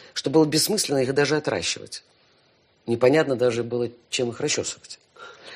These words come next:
Поэтому кличка у меня была Анжела Дэвис. Шар такой был из волос.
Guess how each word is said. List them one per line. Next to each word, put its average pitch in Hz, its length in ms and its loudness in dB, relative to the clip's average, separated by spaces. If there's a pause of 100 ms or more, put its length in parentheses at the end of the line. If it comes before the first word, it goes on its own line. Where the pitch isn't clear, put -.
(140)
Поэтому 180 280 8
кличка 247 360 0
у - 20 2
меня 120 180 2
была 101 320 -2 (260)
Анжела 196 420 10
Дэвис. 104 500 0 (1160)
Шар 226 260 8
такой 85 280 -2
был 95 160 -6
из 98 80 -4
волос. 107 340 -4